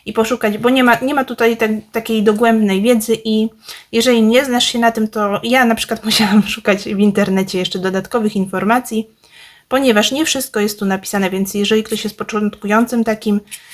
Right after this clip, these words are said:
jeśli chodzi o patchwork, y, to no niestety, y, tutaj ta książeczka nie, nie da wszystkiego jakby. Mm, oto są naprawdę skrótowe informacje, bardzo mało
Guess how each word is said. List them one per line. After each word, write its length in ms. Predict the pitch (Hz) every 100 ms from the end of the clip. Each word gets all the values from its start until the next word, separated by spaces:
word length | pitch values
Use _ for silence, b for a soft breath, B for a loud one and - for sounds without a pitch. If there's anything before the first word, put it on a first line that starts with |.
| B B -
jeśli 220 | 196 220
chodzi 240 | 214 208
o 40 | 208
patchwork, 600 | 202 196 214 220 220 -
y, 100 | 220
to 360 | 208 190 190 202 - _ _ _ _ _ _
no 80 | 262
niestety, 360 | 349 285 277 285 240 - -
y, 60 | 220
tutaj 320 | 262 262 254
ta 100 | 233
książeczka 460 | - 226 220 -
nie, 400 | 214 208 208 214 214 _ -
nie 120 | 214
da 140 | 214 202
wszystkiego 460 | - 202 202 190
jakby. 320 | 190 185 190 202 b b b b b b b b _ _ _ _ _ _ _ _ _ _ -
Mm, 540 | 190 190 185 180 185 -
oto 220 | - 226 226
są 140 | 220
naprawdę 440 | 214 214 226 214
skrótowe 580 | 208 - - 220 214 190
informacje, 580 | 190 190 190 175 160 226
bardzo 260 | 240 220 202
mało 340 | 180 160 165